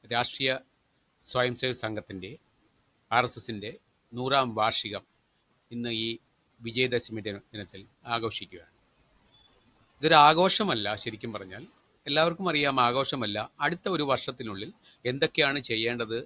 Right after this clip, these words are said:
എന്നുള്ളത് ഒരു ഷെഡ്യൂൾ, ഒരു പട്ടിക തയ്യാറാക്കുന്ന ഒരു ദിനം കൂടിയാണ് ഇന്ന്. ആർ എസ് എസിനെ കുറിച്ച് വളരെയേറെ ആൾക്കാർക്ക് അറിവില്ലായ്മ കൊണ്ട് ആർ എസ് എസിൽ നിന്നും അകന്നു നിന്നിരുന്നു. എന്നാൽ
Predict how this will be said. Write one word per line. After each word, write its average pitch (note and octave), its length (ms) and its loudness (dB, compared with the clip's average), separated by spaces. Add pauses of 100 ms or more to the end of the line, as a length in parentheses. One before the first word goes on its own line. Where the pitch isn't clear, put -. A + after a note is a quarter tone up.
എന്നുള്ളത് G#2+ 360 -8 (640)
ഒരു G#2+ 160 -6 (520)
ഷെഡ്യൂൾ, D3 440 0
ഒരു A#2+ 120 -2
പട്ടിക C#3 340 0
തയ്യാറാക്കുന്ന B2+ 640 2
ഒരു A2 100 -4 (120)
ദിനം G#2 260 -6
കൂടിയാണ് F#2+ 380 -6
ഇന്ന്. - 140 -18 (1400)
ആർ D3 200 6
എസ് F#3+ 100 -4
എസിനെ G3 240 -4
കുറിച്ച് E3 280 -4 (520)
വളരെയേറെ D3+ 580 2 (960)
ആൾക്കാർക്ക് B2 580 -2 (1200)
അറിവില്ലായ്മ D#3 800 -2
കൊണ്ട് A#2+ 200 -6 (440)
ആർ C#3 160 2
എസ് C3+ 120 -10
എസിൽ C3+ 140 -6
നിന്നും B2+ 280 -2
അകന്നു A#2+ 200 -2
നിന്നിരുന്നു. F#2+ 340 -8 (460)
എന്നാൽ A#2 240 -2